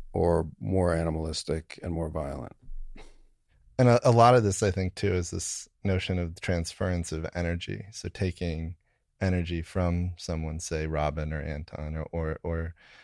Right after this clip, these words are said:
Speaker 2: your, your young child who
Speaker 1: Yeah.
Speaker 2: thankfully survived
Speaker 1: Yeah.
Speaker 2: and, um, is alive. H-, how do you think about energy in that context? And now as a, a musician and an actor <laughs> and a
Speaker 1: Mm-hmm.
Speaker 2: writer,
Speaker 1: Yeah.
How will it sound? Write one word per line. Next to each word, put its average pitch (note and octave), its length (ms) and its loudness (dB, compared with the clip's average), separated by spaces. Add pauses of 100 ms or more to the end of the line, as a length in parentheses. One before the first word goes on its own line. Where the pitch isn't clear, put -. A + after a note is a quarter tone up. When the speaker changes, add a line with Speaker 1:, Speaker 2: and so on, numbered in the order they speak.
(140)
Speaker 2:
your, E2 440 0
your E2+ 120 -2
young E2 260 -2
child D#2 360 0
who E2+ 100 -6
Speaker 1:
Yeah. G2+ 180 4
Speaker 2:
thankfully D#2+ 380 -2
survived D#2+ 600 2
Speaker 1:
Yeah. F2+ 140 0
Speaker 2:
and, G2 100 -6 (240)
um, D#2 280 -6 (200)
is E2 160 -8
alive. E2+ 380 2 (840)
H-, C3 220 6
how C#3+ 120 8
do D#3+ 80 8
you D3 80 8
think A#2+ 220 6
about G2+ 260 8
energy F#2+ 380 4
in F2 100 4
that E2 200 -2
context? F#2 600 0
And F2 300 0
now F2+ 240 6
as F2 160 2
a, E2+ 260 0
a F2 120 -4
musician A#2 800 6 (220)
and B2+ 300 8
an A2+ 120 8
actor F#2+ 460 2
<laughs> - 40 -4
and A#2+ 300 8
a A#2+ 40 12
Speaker 1:
Mm-hmm. B2 160 10
Speaker 2:
writer, F#2+ 480 4
Speaker 1:
Yeah. F#2 200 4